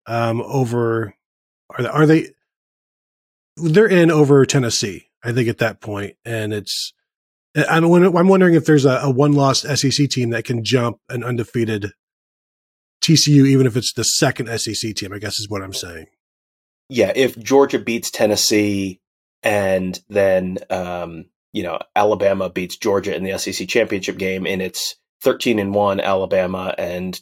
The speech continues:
Speaker 2: or sorry, twelve and one Alabama at, as an S E C champion, and then twelve and one Georgia as a non-S E C champion, and twelve and one Tennessee as a non-S-, you know, division champion.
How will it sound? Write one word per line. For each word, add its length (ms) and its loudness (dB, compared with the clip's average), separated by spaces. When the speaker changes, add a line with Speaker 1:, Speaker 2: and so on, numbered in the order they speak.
Speaker 2:
or 140 -2
sorry, 180 -2
twelve 240 4
and 80 -6
one 140 0
Alabama 520 -2
at, 200 -4
as 220 -2
an 140 -6
S 200 -2
E 60 -2
C 100 -10
champion, 480 -6
and 100 -8
then 140 -8
twelve 300 2
and 100 -2
one 180 0
Georgia 640 0
as 200 -2
a 60 -8
non-S 440 0
E 60 -4
C 120 -8
champion, 460 -6
and 160 -6
twelve 240 2
and 100 -4
one 120 -6
Tennessee 520 -4
as 120 -4
a 60 -6
non-S-, 1200 -8
you 100 -8
know, 80 -10
division 460 0
champion. 580 -4